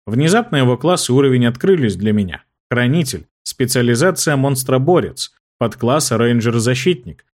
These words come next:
престиж-класс руноносец, уровень сто двадцать шесть.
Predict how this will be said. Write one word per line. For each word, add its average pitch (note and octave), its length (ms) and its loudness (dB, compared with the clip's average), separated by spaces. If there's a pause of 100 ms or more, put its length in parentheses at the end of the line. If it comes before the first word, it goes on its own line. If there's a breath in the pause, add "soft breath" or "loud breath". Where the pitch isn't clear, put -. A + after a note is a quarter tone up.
(160)
престиж-класс C3 960 -2
руноносец, B2+ 840 0 (260)
уровень F3+ 380 2
сто A#2+ 220 -2
двадцать A2+ 360 -2
шесть. - 360 -4